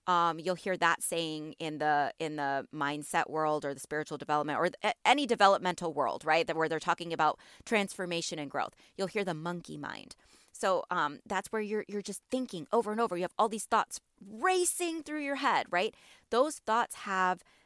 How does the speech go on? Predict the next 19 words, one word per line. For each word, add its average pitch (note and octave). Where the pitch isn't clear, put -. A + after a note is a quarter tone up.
that F#3
energy F#3
of, D3+
um, D3
urgency, G3
like F#3
it, F#3
like F#3
it -
needs D4
to B3
happen. F#3+
It A#2
needs D4+
to C4
happen F#3+
right G3+
now. D#3+
Or, E3